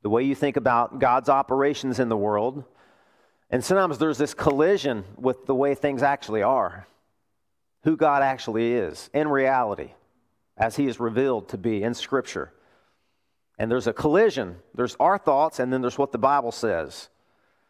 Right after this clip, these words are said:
And different people, depending on their background, depending on their views, depending on their theology, uh,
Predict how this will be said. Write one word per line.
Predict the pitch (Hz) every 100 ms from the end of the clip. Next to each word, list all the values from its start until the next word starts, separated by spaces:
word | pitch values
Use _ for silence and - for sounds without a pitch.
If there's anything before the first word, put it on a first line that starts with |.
| _ -
And | 123 117
different | 165 - 160
people, | - 208 214 180
depending | 139 117 180 185
on | 170
their | 151
background, | 143 131 127 123 113 117 135 139 _
depending | - - 151 151
on | 139
their | 139 139
views, | 120 113 110 120
depending | 117 104 131 131
on | 131
their | 131
theology, | 131 131 113 110 107 107 127 - - _ _ _ _ _ _
uh, | - 117 107 101